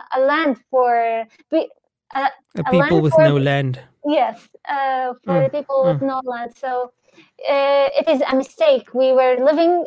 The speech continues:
Speaker 1: there for,
Speaker 2: Of course.
Speaker 1: for, yeah, before the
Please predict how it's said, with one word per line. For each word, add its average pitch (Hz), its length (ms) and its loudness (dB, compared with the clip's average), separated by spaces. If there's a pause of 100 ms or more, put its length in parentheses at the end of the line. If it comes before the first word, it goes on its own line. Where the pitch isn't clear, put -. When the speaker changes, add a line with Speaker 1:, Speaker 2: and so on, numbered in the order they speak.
Speaker 1:
there 269 340 0 (220)
for, 269 340 2
Speaker 2:
Of 254 240 2
course. 165 380 -6
Speaker 1:
for, 269 160 -2 (1160)
yeah, 285 320 0
before 269 340 -2
the 254 180 -2